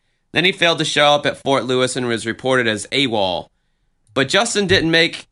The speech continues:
an effort to hide. He showed up at Iolanda's apartment. She insisted that Justin call his parents, and they urged him to contact the base.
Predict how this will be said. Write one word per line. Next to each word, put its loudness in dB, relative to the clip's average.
an -2
effort -2
to -10
hide. 2
He -6
showed 0
up 2
at -2
Iolanda's 2
apartment. -2
She -4
insisted -4
that -2
Justin -2
call 2
his -4
parents, 0
and -6
they -2
urged -2
him -4
to -8
contact -2
the -8
base. -6